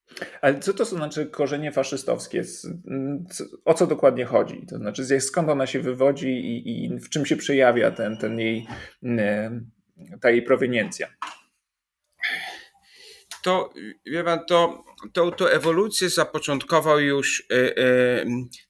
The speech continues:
Speaker 2: Gianfranco Fini, który wszedł w koalicję w-, z Berlusconim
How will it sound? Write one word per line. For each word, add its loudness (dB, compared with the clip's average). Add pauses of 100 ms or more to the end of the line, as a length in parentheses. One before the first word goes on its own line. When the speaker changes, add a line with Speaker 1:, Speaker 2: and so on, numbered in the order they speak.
(100)
Speaker 2:
Gianfranco 2
Fini, -2 (400)
który 0
wszedł -2
w -4
koalicję 0
w-, -6
z -14
Berlusconim 2